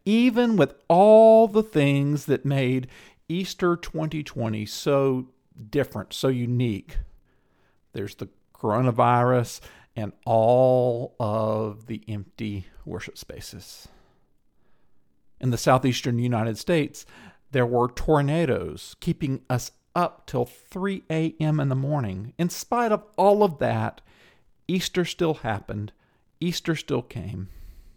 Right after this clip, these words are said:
I've been thinking a little bit that maybe in our stillness of not having as much activity,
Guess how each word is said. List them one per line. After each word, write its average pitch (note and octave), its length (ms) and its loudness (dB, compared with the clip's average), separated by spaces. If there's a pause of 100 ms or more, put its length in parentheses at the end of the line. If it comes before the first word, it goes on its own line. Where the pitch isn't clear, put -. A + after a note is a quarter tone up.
(1200)
I've F3+ 60 -2
been E3 120 2
thinking F3 300 0
a A#2+ 80 -2
little A2+ 160 -2
bit A#2 320 -2 (300)
that - 240 0 (120)
maybe G#3 720 2
in E3 240 -2
our D3 260 2
stillness - 1120 -6 (1400)
of F3 160 -6
not A3+ 240 -2
having G#2+ 380 -6
as G#2 140 -12
much A#2 220 -10
activity, - 720 -10